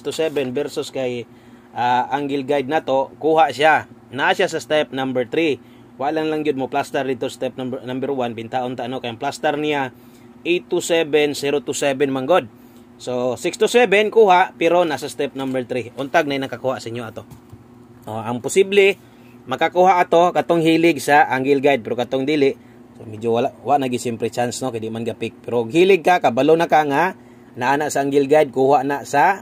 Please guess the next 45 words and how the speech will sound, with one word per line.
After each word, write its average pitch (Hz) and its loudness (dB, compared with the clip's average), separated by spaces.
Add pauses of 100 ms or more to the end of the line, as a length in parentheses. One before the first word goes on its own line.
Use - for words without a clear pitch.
angle 120 -2
guide. 110 -2
Okay, 156 4
one 160 4
kumbi, 170 2
five 160 2
P 151 -4
M, 175 0
pa 139 0
on 143 -2
the 147 -2
spot. 190 0 (760)
Alas 156 2
singko 165 0
lang 165 2
gyapon, 156 2
og 127 0
mo 139 0
ni 151 -2
atong 143 -4
isa 214 -2
sa 147 -4
pinaka-best 151 -2
na 156 -4
to, 160 -2
siyempre. 151 0 (800)
No, 151 -2
mo 143 -2
ni 180 0
isa 165 -4
sa 165 -2
pinaka-best 170 2
na 160 0
to, - 4
kay 139 -6
one 139 2
kumbi, 156 0
isa 123 -8
sa 131 -14
kinakusgan 135 -4
na 123 -6
to 131 -4
na 127 -6
last 123 -4
to. 214 4